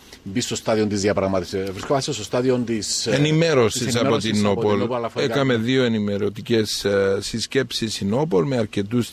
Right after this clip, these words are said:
Speaker 2: εμπειρογνώμενες. Μας δήλωσε ότι αξιολογεί τα αποτελέσματα της γεώτρησης. Μας ενημερώνει. Σήμερα είχαμε δεύτερη σύσκεψη όσον αφορά τα προβλήματα τα οποία υπήρχαν κατά την υλοποίηση της πρώτης γεώτρησης και συνεχίζουμε αυτήν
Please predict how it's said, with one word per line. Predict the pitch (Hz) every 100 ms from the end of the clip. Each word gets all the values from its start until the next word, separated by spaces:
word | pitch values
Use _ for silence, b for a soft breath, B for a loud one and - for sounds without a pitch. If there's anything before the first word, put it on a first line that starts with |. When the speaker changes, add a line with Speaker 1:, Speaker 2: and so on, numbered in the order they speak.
| -
Speaker 2:
εμπειρογνώμενες. | 101 98 98 120 185 208
Μας | 180 127 107
δήλωσε | 113 139 131 110 107 107
ότι | 113 120 113 120 117
αξιολογεί | 107 - - 104 104 104 123
τα | 120
αποτελέσματα | 107 107 104 107 117 110 107
της | 104
γεώτρησης. | 101 110 151 170 151 160 156 - B B B
Μας | - 135 123
ενημερώνει. | 127 117 110 107 113 131 127
Σήμερα | 117 143 151 123
είχαμε | 113 107 104
δεύτερη | 107 113 104 107 104 117 - B B
σύσκεψη | - - 143 131 - 117 - 123
όσον | 117 113 113
αφορά | 113 107 117
τα | 120
προβλήματα | 110 110 127 175 151 117
τα | 110
οποία | 107 110
υπήρχαν | 113 101 117 107 110 107
κατά | 101 107
την | 101 104 104
υλοποίηση | 104 101 117 98
της | 104 104
πρώτης | - 107 101
γεώτρησης | 110 165 208 190 202 - B B B -
και | 147
συνεχίζουμε | 131 131 107 151 175 151 123
αυτήν | 113 - 135 117